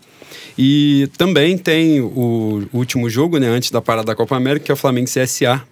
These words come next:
na próxima quarta-feira. A gente vai falar também, sem sombra de dúvidas, do jogo de ontem, né, da classificação contra o Corinthians pela Copa do Brasil, um jogo no Maracanã. A gente vai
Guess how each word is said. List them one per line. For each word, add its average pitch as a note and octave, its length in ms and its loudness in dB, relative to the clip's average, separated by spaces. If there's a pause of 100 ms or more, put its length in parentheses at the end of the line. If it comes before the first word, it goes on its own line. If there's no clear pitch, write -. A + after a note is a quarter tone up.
na B2+ 120 -2
próxima A#2 400 -4
quarta-feira. G#2+ 640 -4 (440)
A B2 40 -2
gente A#2+ 120 0
vai B2 120 2
falar A#2+ 200 0
também, A2+ 440 0 (140)
sem A#2 180 0
sombra A2+ 280 -2
de A2 100 -6
dúvidas, F#2+ 500 -4 (400)
do A2 160 0
jogo A2 200 -4
de C3 120 -2
ontem, C3+ 440 0
né, A#2 120 -2
da C3 100 0
classificação A2+ 640 -2
contra A2 280 -4
o G#2+ 40 -14
Corinthians A#2 600 0
pela G#2+ 240 0
Copa G#2+ 240 -2
do A2 60 -2
Brasil, G#2 520 0 (800)
um G#2 160 -2
jogo G2+ 200 -2
no G2+ 60 -2
Maracanã. C#3 580 -2 (520)
A G#2+ 120 -4
gente A#2 260 -2
vai A#2 380 2